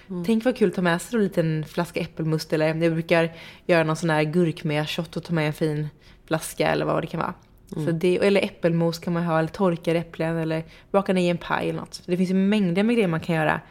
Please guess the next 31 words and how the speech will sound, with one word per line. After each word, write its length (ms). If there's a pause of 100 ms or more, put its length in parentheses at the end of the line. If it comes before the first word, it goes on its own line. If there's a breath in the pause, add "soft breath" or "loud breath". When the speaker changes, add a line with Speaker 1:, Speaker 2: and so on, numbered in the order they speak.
(120)
Speaker 1:
Mm. 240 (300)
Speaker 2:
och 80
använda 260
på 100
det 140
sättet 240
också. 200 (240)
Speaker 1:
Ja, 240
det 80
är 40
fantastiskt. 800
Det 80
vill 180
väl, 200
blir 180
väl 140
alla 200
glada 340
för. 220 (180)
Speaker 2:
Ja, 180
jag 100
har 80
blivit 280
otroligt 680
glad 240
Speaker 1:
Aha. 80
Speaker 2:
ifall 140
någon 120
kommer 280
hemgjord 560
någonting. 360